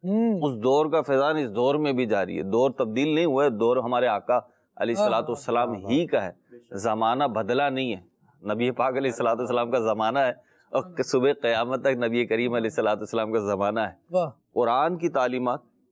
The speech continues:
Speaker 2: ان کنتم مؤمنین کہا نا،
Speaker 1: ہوں۔
Speaker 2: تم ہی غالب آؤ گے۔
Speaker 1: انتم الاعلون ان کنتم مؤمنین۔
Speaker 2: ان کنتم مؤمنین، اگر تم مومن ہو، اگر تم مومن کامل ہو۔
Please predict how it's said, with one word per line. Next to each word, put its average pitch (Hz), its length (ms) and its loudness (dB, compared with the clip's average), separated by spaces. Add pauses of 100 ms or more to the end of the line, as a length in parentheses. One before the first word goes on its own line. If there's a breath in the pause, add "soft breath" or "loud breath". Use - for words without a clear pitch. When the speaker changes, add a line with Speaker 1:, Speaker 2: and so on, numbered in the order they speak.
(460)
Speaker 2:
ان 147 180 0
کنتم 151 340 0
مؤمنین 151 640 0
کہا 117 280 0
نا، 175 60 -6
Speaker 1:
ہوں۔ 185 520 -4
Speaker 2:
تم 135 180 0
ہی 160 100 4
غالب 120 360 2
آؤ 92 140 -2
گے۔ - 120 -10 (340)
Speaker 1:
انتم 285 380 2
الاعلون 254 680 2
ان 226 220 -2
کنتم 226 320 -4
مؤمنین۔ 185 400 -4
Speaker 2:
ان 151 120 2
کنتم 123 320 -2
مؤمنین، 101 360 -4
اگر 160 240 0
تم 160 120 -4
مومن 120 400 0
ہو، 98 120 -4
اگر 147 240 0
تم 160 120 -4
مومن 123 440 0
کامل 98 300 -4
ہو۔ - 60 -14